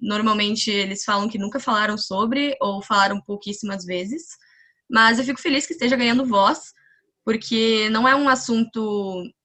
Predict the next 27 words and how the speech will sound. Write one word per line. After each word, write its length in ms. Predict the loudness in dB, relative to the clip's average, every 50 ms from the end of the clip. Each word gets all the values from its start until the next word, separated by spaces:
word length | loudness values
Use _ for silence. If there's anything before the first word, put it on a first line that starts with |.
| _ _
vamos 200 | -8 -6 -6 -2
dizer, 60 | 0
não 120 | 0 2
é 40 | 2 0 -2 -6 _ _ 2
um, 60 | 2
um 80 | 2 0 _ _ _ _ _ _ _ _ _ _ _ _
problema 380 | -4 -4 -2 0 0 2 4 4
muito 300 | 6 6 4 4 2 0
urgente, 500 | -2 0 0 0 0 0 0 -2 0 0
mas 200 | 0 0 0 0
ele 120 | 0 -2
pode 180 | -2 -4 -4 0
ser 80 | -2
a 60 | -2
causa 400 | 0 4 6 6 6 6 4 0
de 100 | -2 -2
problemas 400 | 0 0 2 2 4 2 2 2
muito 240 | 2 0 0 0 -2 -2
urgentes. 800 | -4 -2 -2 -2 -2 -4 -2 -2 -2 -4 -4 -10 -12 -14 -18 -20 _ -20 -20 _ _ _ _ _ _ _ _ -4
Então, 1040 | -4 -4 -2 0 0 2 2 4 4 4 4 2 0 -2 -4 -4 -4 -4 -6 -8 -12 -8
eu 60 | -2 0
acho 180 | 0 0 0
que 80 | -2 -2
é 40 | -2
importante 480 | 0 -2 -2 0 0 0 0 -2 -2
debater 340 | -4 -4 -4 -6 -6 -8 -10
sobre. 480 | -10 -10 -8 -8 -8 -8 -10 -14 -18